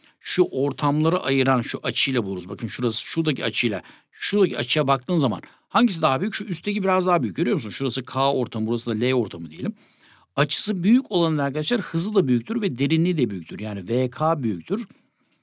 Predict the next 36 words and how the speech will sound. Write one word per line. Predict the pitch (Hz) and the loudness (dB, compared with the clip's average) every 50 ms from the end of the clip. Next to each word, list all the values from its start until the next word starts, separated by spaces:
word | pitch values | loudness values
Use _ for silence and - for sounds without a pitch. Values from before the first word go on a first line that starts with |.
| - - _ _ | -20 -20 _ _
V | - 120 175 202 196 170 | -2 2 2 4 4 4
L'dir | 147 139 135 190 247 190 | 4 2 2 2 0 0
diyoruz. | 139 117 98 85 85 | 0 -2 -4 -4 -6
Görüyor | - 240 285 202 | -4 0 0 0
musun? | - - - _ _ _ _ _ _ - - _ _ | 0 -2 -8 _ _ _ _ _ _ -20 -20 _ _
Demek | 202 220 247 208 | 2 2 2 2
ki | 220 190 | 2 2
böyle | 208 226 226 214 | 4 4 4 4
açılı | 202 185 175 - - 233 254 | 2 2 0 0 -2 -2 -2
gelirse | 220 214 196 185 160 - 160 156 | -2 0 0 0 2 2 2 0
böyle | 165 175 170 160 | 2 0 0 2
biraz | 180 170 160 - - - - | 2 2 2 2 -2 -8 -4
sapacak, | 165 - - 175 160 160 151 127 123 | -2 -2 -2 -2 -4 -2 -2 -2 -2
kırılacak. | - - 185 185 175 180 226 220 - - - - _ _ - | -2 -2 -2 -2 -2 -2 -6 -6 -8 -12 -20 -20 _ _ -6
Ama | 180 202 | -4 -2
bu | 202 | 0
şekilde | 190 202 190 165 156 | 0 0 0 -2 -4
kırılmayacak | - - 208 226 220 185 160 185 202 | -4 -4 -2 -2 0 -2 -2 0 0
ama, | 240 202 175 196 247 - - _ _ _ _ _ | 2 2 2 0 -2 -6 -16 _ _ _ _ _
e, | - 143 151 151 143 | -6 -6 -6 -4 0
dalga | 175 196 202 196 196 165 | 2 2 4 4 2 2
boyu | 139 151 175 226 254 - - - 147 | 2 0 0 -2 -2 -6 -10 -8 -4
değişecek. | 160 170 160 131 135 120 156 208 - _ _ _ _ _ _ _ _ _ _ _ _ _ _ _ _ _ _ _ _ _ _ _ _ _ _ _ | -4 -2 -2 -2 -4 -4 -6 -8 -8 _ _ _ _ _ _ _ _ _ _ _ _ _ _ _ _ _ _ _ _ _ _ _ _ _ _ _
Yani | 151 185 208 | 0 0 2
şunu | - - 247 247 | 2 2 2 4
söylemek | - 240 220 196 175 143 | 4 4 4 4 2 2
istiyorum. | 117 - 123 120 131 | 0 0 0 0 2
Mesela | 165 156 175 165 156 | 0 2 2 2 0
bakın | 156 147 160 | 0 -2 -2
şöyle | 160 - 226 214 175 | 0 2 2 2 2
bir | 160 160 | 0 0
tane | 170 180 190 | -2 -2 0
örnek | 196 180 180 185 180 - | 0 0 0 -2 -2 -2
çıktı | - 180 - - 196 | -4 -4 -2 -2 -2
ya. | - - - - _ _ _ _ _ _ _ _ _ _ - | -2 -2 -6 -14 _ _ _ _ _ _ _ _ _ _ -4
E, | 113 117 117 117 120 | -2 0 2 2 0